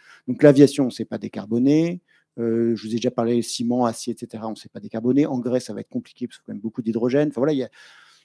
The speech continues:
Bon, il s'avère que l'électricité, on a de la chance, il y a des technologies qui sont pas trop mal pour faire tourner, euh, nos moteurs électriques. Donc ça, c'est, c'est, c'est plutôt positif. Mais, euh, une fois encore, si ces moteurs électriques entraînent, enfin, né-,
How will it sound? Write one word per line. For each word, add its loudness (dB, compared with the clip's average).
Bon, 2
il 0
s'avère 4
que -4
l'électricité, -2
on -2
a 0
de -6
la 4
chance, -6
il -2
y 2
a 2
des -2
technologies -6
qui -14
sont -8
pas -2
trop -2
mal 2
pour -12
faire -6
tourner, -4
euh, -4
nos -4
moteurs -2
électriques. -6
Donc -20
ça, -18
c'est, -10
c'est, -20
c'est -20
plutôt -14
positif. -14
Mais, 2
euh, 2
une -4
fois -4
encore, 2
si -10
ces 0
moteurs 0
électriques -4
entraînent, -8
enfin, -8
né-, -6